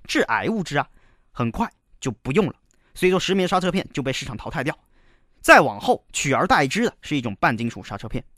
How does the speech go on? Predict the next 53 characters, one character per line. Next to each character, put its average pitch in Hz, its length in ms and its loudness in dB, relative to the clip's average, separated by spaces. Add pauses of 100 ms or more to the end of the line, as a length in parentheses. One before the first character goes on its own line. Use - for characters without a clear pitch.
(160)
顾 247 100 -2
名 208 160 2
思 226 180 -2
义， 254 140 -2 (340)
这 320 220 2
种 107 180 -6
刹 139 140 -2
车 156 100 -4
片 175 160 -4
它 202 140 -4
很 - 220 -8
硬， 240 160 0 (300)
但 285 120 6
是 269 80 0
它 285 140 4
也 285 80 2
有 226 80 2
优 269 180 2
点 151 180 2
啊， 156 140 -4 (220)
就 262 100 0
是 240 80 2
经 269 160 4
济 269 100 4
耐 254 140 4
用， 254 180 0
很 151 160 2
耐 254 160 8
磨。 151 460 2
缺 294 240 2
点 165 180 2
也 107 80 -2
非 127 140 -4
常 139 100 -2
明 113 140 -2
显， 110 160 -8 (220)
就 294 100 2
是 262 100 2 (380)
这 - 160 2
个 151 80 -2
刹 160 140 0
车 175 100 -2
片 185 140 -2 (120)
它 - 120 -2
含 202 120 0
的 233 60 0
金 277 240 2
属 117 200 -6
成 127 280 -4
分 165 180 2
比 101 120 -10
较 110 100 -2
多， 175 240 -2